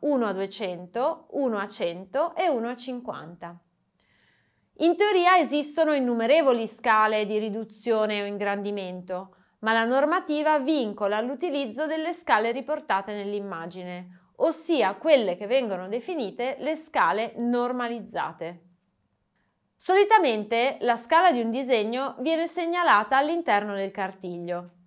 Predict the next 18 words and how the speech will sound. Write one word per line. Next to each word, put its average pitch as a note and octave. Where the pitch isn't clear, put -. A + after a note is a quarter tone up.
Se -
vengono E4
disegnati A3+
dettagli B3+
a B3+
una G3+
scala C4+
differente, G#3
la E4
scala F4
scelta G#3+
verrà D4
riportata B3+
sotto E4+
la D#4
segnalazione C4+
del G3
dettaglio. F3